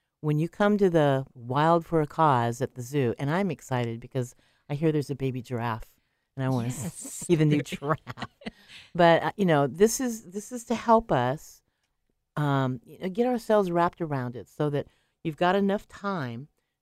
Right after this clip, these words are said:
Speaker 1: y-, you know, to put together an event or something. We're not asking you to raise hundreds of thousands of dollars. You know, like I said, every tiny little bit counts.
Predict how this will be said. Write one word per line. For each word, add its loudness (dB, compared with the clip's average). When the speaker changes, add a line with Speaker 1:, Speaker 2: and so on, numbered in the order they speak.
Speaker 1:
y-, -20
you -8
know, -6
to 2
put -2
together -2
an -10
event -10
or -14
something. -10
We're -4
not 0
asking -6
you -8
to -16
raise -10
hundreds -2
of -20
thousands -8
of -20
dollars. -10
You -2
know, 0
like -4
I -8
said, -6
every 0
tiny 0
little -4
bit -8
counts. -10